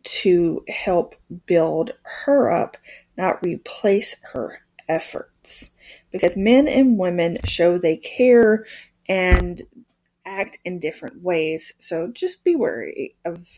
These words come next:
how you are going about this. And you need to get comfortable being uncomfortable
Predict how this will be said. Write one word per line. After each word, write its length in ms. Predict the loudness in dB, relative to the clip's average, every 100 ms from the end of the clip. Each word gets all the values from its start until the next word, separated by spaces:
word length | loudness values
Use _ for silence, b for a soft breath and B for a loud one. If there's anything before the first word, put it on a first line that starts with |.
| _
how 520 | -14 -10 -8 -8 -12 _ _ -10
you 140 | -8
are 100 | -6
going 340 | -8 -10 -10
about 380 | -8 -4 -4 -6
this. 460 | -12 -12 -16 -18 -20 _ _ b b b b b _
And 500 | 2 4 4 2 0 -8 _
you 220 | -8 -4
need 160 | -2 0
to 80 | -2
get 340 | -4 -2 -2
comfortable 600 | -2 -8 -6 -6 -6 -6 -8
being 360 | -8 -6 -8 -12 -8
uncomfortable 1160 | -8 -8 -16 -20 -14 -14 -12 -16 -14 -16 -16